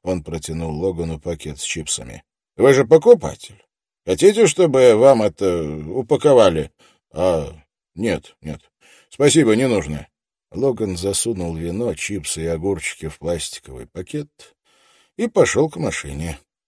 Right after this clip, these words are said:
Надо было бы купить несколько бутылок пива замерзшим, промокшим, разочарованным констеблем, которых он потащил с собой. Но возвращаться было уже поздно. Послышался смех. Логан обернулся и увидел девочку из супермаркета.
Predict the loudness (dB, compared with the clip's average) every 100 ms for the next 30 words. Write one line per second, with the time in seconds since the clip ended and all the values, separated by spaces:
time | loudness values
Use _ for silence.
0 | _ _ _ -8 -4 -2 -2 -2 -2 -6
1 | -8 -8 -8 -8 -8 -8 -10 -10 -10 -8
2 | -6 -6 -8 -6 -2 -2 -4 -8 -12 -6
3 | -6 -6 -12 -14 -12 -10 -6 -6 -6 -10
4 | -10 -10 -12 -4 -4 -2 -6 -10 -10 -10
5 | -6 -2 -2 -2 -10 -12 -14 -14 -16 -18
6 | -20 -18 -14 -12 -10 -10 -8 -8 -8 -6
7 | -6 -6 _ _ _ _ _ _ _ -4
8 | 2 4 2 2 0 0 -2 -2 -6 -6
9 | -6 -6 -10 -14 -16 -16 -18 -20 _ _
10 | _ _ _ _ -12 -8 -4 -4 -4 -8
11 | -12 -10 -12 -10 -12 -14 -20 _ _ _
12 | _ _ _ 2 4 4 2 2 2 0
13 | 0 -4 -2 0 0 0 -2 -4 -2 -4
14 | -4 -8 -12 -12 -10 -10 -10 -10 -12 -14
15 | -20 -20